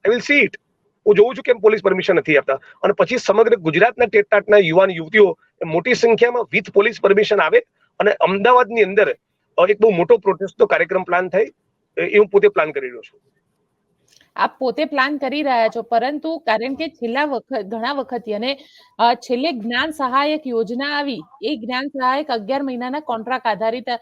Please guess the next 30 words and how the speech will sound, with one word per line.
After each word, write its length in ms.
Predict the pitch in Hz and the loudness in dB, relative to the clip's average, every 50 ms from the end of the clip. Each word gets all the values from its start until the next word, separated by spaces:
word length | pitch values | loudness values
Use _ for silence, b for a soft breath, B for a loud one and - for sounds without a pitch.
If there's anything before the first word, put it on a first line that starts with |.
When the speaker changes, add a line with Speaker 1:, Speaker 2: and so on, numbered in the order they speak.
| b b b b b b b | b b b b b b b
Speaker 2:
અ, 120 | - 214 233 | -2 -2 -2
શિક્ષણ 440 | 233 - 294 - - - 339 339 339 | -2 -2 -6 -6 -4 -2 -2 -2 0
મંત્રીએ 320 | 320 294 247 302 311 320 | -2 -4 -4 -4 -4 -4
કીધું 260 | 311 311 262 330 311 | -4 -6 -6 -6 -6
કે 100 | 311 320 | -4 -4
જે 220 | 302 196 262 269 294 | -4 -4 -4 -2 -2
લોકોને 360 | 302 294 285 - 302 311 311 | -2 -2 -2 -4 -6 -4 -4
આવવું 360 | 269 240 233 214 226 311 330 | -4 -4 -4 -4 -4 -6 -6
છે 260 | - 302 320 311 285 | -4 -4 -4 -4 -2
એ 20 | 285 | -2
લોકોને 400 | 294 285 - - 294 294 302 294 | -4 -4 -4 -4 -4 -4 -4 -4
આવવું 420 | 285 262 254 240 226 240 330 330 | -4 -4 -4 -4 -4 -4 -4 -4
જ 40 | 311 _ | -6 _
પડશે. 280 | - 262 233 226 - 247 | -6 -6 -6 -6 -6 -8
એટલે 180 | 240 165 196 - | -6 -6 -8 -10
ક્યાંક 380 | _ - 269 254 302 339 330 - _ 359 359 339 269 - | _ -8 -8 -6 -6 -6 -8 -10 _ -14 -14 -14 -14 -12
ઘણા 260 | - 233 240 247 285 | -10 -8 -6 -4 -4
બધા 240 | 311 294 302 311 320 | -6 -4 -2 -2 -2
વિદ્યાર્થીઓ 520 | 311 294 214 202 269 277 285 277 - 320 | -2 -4 -6 -4 -4 -4 -4 -4 -4 -4
ઉપર 240 | 320 302 311 320 320 | -4 -4 -4 -6 -6
એક 140 | 330 320 _ | -6 -6 _
કમ્પલ્ઝન 540 | - 294 277 269 - 330 320 254 311 320 302 | -6 -6 -4 -2 -2 -2 0 0 0 -2 -2
પણ 140 | 277 311 294 | -2 -2 0
Speaker 1:
ફરજ 100 | 277 262 | 2 2
પાડી 0 | |
Speaker 2:
લગાવવામાં 340 | - 185 190 190 - - - | 2 2 0 0 0 0 0
Speaker 1:
રહ્યા 160 | 262 - 226 | -2 -2 -2
છે 240 | - - - 247 - | -2 -2 -4 0 4
Speaker 2:
આવ્યું. 220 | - - 494 508 | 6 8 8 8
Speaker 1:
કે 60 | - | 6